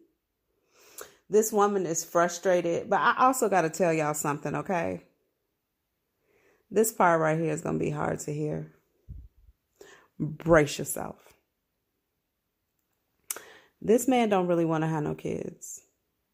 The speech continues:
okay? He does not, he's, he is cool with the way things are. Child, he like, "What? I will give you a baby if you want a baby," but he know he can't make no babies.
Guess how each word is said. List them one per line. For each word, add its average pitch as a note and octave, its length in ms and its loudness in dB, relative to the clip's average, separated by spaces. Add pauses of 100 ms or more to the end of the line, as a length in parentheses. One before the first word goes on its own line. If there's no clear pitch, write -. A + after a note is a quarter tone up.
okay? F3 400 -8 (1300)
He D4+ 180 4
does C4 300 6
not, A3 460 2
he's, D#4 420 -2
he D4+ 380 -2
is F3 220 2
cool C#4+ 920 0 (340)
with A3 200 0
the A3 80 2
way A#3+ 200 2
things B3+ 400 -4 (400)
are. A3+ 80 0
Child, F4+ 220 0 (240)
he A4+ 60 4
like, B4+ 460 4
"What? D#4 300 0 (1300)
I G4 80 0
will D4 180 2
give C#4 260 0
you C#4+ 100 4
a C4 60 2
baby A#3+ 280 2
if A3+ 100 -6
you A3+ 100 -2
want A3+ 200 0
a - 20 -2
baby," G3 240 0
but F3 160 6
he G#3 100 2
know G#3 120 2
he G3 140 4
can't F#3+ 200 0
make F#3 140 -2
no F#3 140 -2
babies. C3+ 560 -10